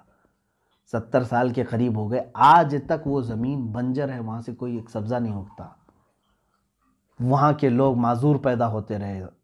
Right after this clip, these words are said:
सालों तक। इतनी ख़तरनाक उसकी जहरीली गैसें, गैस है। और अगर वो उस ज़माने का न्यूक्लियर था, अब इस वक्त और पता नहीं उसमें कितना डेवलप कर चुके होंगे।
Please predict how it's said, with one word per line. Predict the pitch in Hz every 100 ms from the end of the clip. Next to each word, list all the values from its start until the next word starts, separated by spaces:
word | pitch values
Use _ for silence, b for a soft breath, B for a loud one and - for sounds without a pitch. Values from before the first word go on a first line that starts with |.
| _ _
सालों | 185 156 127 101
तक। | 196 - _ _ _ _ _ _ _ _ _ -
इतनी | 151 170 180
ख़तरनाक | 156 - 113 117 127 135 143 139
उसकी | 131 127 127
जहरीली | 113 110 113 123 127
गैसें, | 113 101 98 117 101 90 107
गैस | 107 123 117 -
है। | 104 95 _ _ _ _ _ _ _ _ _
और | 151 175
अगर | 165 147 151
वो | 131 156 165 160 - _ _ _ 202
उस | 160
ज़माने | 135 147 143 143 139
का | 147 135
न्यूक्लियर | 131 120 117 117 113 101
था, | 104 92 -
अब | 110 123
इस | 147 127 113
वक्त | 123 151 151
और | - 117 131 135
पता | 139 143
नहीं | 143 147
उसमें | 147 143
कितना | 135 107 147
डेवलप | 139 135 131 -
कर | 113
चुके | 113 110 107
होंगे। | 98 101 -